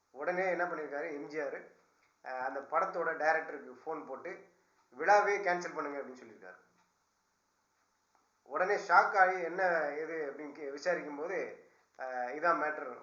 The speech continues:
வாலி அவர்களுக்கு வந்து ட்ரெயின் டிக்கெட் போட்டிருக்காங்கன்னொடனே, அப்புறம் அவருக்கும் சேர்த்து விமான டிக்கெட் போட்டிருக்காங்க. அதுக்கப்புறம் தான் என்ன பண்ணியிருக்காரு, எம் ஜி ஆர் எப்படியோ சமாதானப்படுத்தி அந்த விழாவை நடத்த ஒப்புதல் வாங்கி,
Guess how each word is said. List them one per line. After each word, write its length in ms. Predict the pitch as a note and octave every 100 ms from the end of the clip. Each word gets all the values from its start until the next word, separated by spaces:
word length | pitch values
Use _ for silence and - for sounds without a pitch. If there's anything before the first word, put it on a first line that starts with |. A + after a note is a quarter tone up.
| -
வாலி 280 | D3 D#3 D3+
அவர்களுக்கு 420 | C#3+ C#3+ C#3 C3+
வந்து 560 | C3+ D3+ C#3+ A#2+ A2+ A2+
ட்ரெயின் 200 | D3+ D3+
டிக்கெட் 260 | C#3+ C3+ B2
போட்டிருக்காங்கன்னொடனே, 640 | B2 A#2 A#2 A2 A2 D3+ - _ _ _ _
அப்புறம் 560 | B2+ - D3 D3+ D3+ - _ _ -
அவருக்கும் 480 | D3 F#3 G3+ G3 F3+
சேர்த்து 340 | D#3+ D#3+ F#3+
விமான 400 | D3 D#3 E3 E3 D#3
டிக்கெட் 280 | C#3 C3 -
போட்டிருக்காங்க. 420 | C3 A#2 A#2+ D3
அதுக்கப்புறம் 580 | C3 C#3+ C#3+ - D#3+ D3+
தான் 120 | D#3
என்ன 180 | C#3 D3+
பண்ணியிருக்காரு, 460 | C#3+ C3+ B2+ C#3+
எம் 140 | C#3+ E3
ஜி 100 | F3
ஆர் 100 | D#3+
எப்படியோ 360 | D3 D3 D3+
சமாதானப்படுத்தி 960 | D3 D3 D#3 D3 C#3+ C#3+ - D3+ - - _ _ _
அந்த 200 | C#3+ D3
விழாவை 380 | C3+ D3+ D#3+ D3+
நடத்த 340 | C#3 C3+ D3+
ஒப்புதல் 320 | C3+ - C#3+ C3+
வாங்கி, 560 | B2+ B2+ D#3 F3+ _